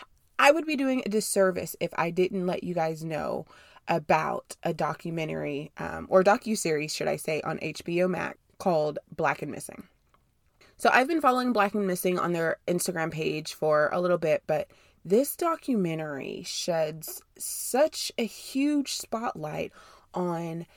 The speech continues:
how the experiences for when people go missing, um, in the Black and brown community are completely different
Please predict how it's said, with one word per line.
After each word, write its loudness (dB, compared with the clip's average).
how 0
the 0
experiences -2
for 0
when 0
people -2
go 4
missing, 2
um, -2
in -2
the -2
Black 0
and -2
brown -2
community -6
are 0
completely 0
different 0